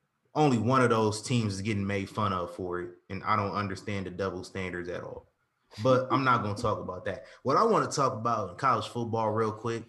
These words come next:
just to get this off my chest before we close the show out, because, listen, I'm a Nebraska football fan, and if you're familiar with what that means,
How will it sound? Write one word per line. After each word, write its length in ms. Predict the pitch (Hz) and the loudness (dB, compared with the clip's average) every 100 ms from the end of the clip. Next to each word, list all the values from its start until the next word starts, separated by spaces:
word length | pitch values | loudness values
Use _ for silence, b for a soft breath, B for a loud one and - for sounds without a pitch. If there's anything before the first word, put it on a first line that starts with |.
| b b | b b
just 140 | 127 | -8
to 60 | 120 | -6
get 200 | 101 113 | -4 -4
this 160 | 107 113 | -4 -2
off 180 | 107 107 | -2 0
my 120 | 98 | -4
chest 360 | - 110 107 | -2 -2 -2
before 160 | - 107 | -4 -4
we 100 | 107 | -2
close 280 | 104 113 107 | 0 0 0
the 100 | 98 | -2
show 240 | - 110 110 | -2 0 2
out, 260 | 113 110 - _ _ _ - _ _ _ _ - | 0 -4 -10 _ _ _ -20 _ _ _ _ -12
because, 600 | 117 127 123 113 107 - _ _ _ - | -8 0 0 0 -4 -12 _ _ _ -4
listen, 340 | 117 - 90 - _ _ _ | -4 -4 -14 -16 _ _ _
I'm 140 | - 151 | 0 2
a 40 | |
Nebraska 480 | 110 92 98 92 - | 0 2 0 0 -6
football 420 | - 104 95 98 | -6 -6 -2 -4
fan, 340 | 95 104 120 117 | -4 -4 -4 -2
and 180 | 107 113 | -4 -6
if 140 | 113 | -6
you're 120 | 147 | -6
familiar 520 | 143 104 110 120 117 | -4 -4 0 2 2
with 100 | 107 98 | 0 0
what 200 | 120 123 | 0 2
that 200 | 113 101 | 0 0
means, 600 | 113 127 135 123 - | 0 0 -2 -4 -8